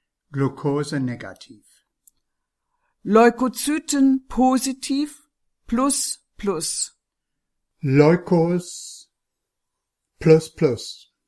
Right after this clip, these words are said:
Speaker 2: Erythrozyten positiv, plus.
Speaker 1: Eris plus.
Speaker 2: Nitrit positiv,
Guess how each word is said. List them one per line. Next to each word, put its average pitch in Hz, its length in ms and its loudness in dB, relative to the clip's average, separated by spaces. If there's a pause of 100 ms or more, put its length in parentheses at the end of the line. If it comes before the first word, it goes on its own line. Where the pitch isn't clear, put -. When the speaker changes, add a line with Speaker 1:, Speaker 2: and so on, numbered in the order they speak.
(1400)
Speaker 2:
Erythrozyten 254 1600 0
positiv, 262 1000 -4 (300)
plus. - 580 -4 (760)
Speaker 1:
Eris 156 760 -4
plus. - 640 -10 (840)
Speaker 2:
Nitrit 220 720 -6 (380)
positiv, 262 920 -4